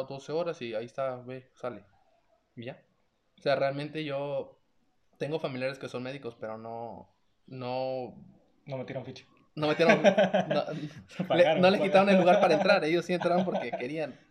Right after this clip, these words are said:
Speaker 1: les nacía ser médico. Pero yo como me vería de médico, yo creo que sería, trataría de ser, pues que no sé, es que esa escuela está bien matada, siento, ¿no?
Speaker 2: Pero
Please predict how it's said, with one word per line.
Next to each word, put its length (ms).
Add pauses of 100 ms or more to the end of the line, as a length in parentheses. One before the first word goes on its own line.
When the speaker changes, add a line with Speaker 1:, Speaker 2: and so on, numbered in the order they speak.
(220)
Speaker 1:
les 160
nacía 280
ser 180
médico. 340 (400)
Pero 180
yo 160
como 180
me 140
vería 180
de 100
médico, 260
yo 80
creo 140
que 100
sería, 560 (180)
trataría 320
de 60
ser, 340 (800)
pues 120
que 100
no 100
sé, 260
es 100
que 80
esa 120
escuela 240
está 120
bien 140
matada, 400
siento, 340
¿no? 40
Speaker 2:
Pero 340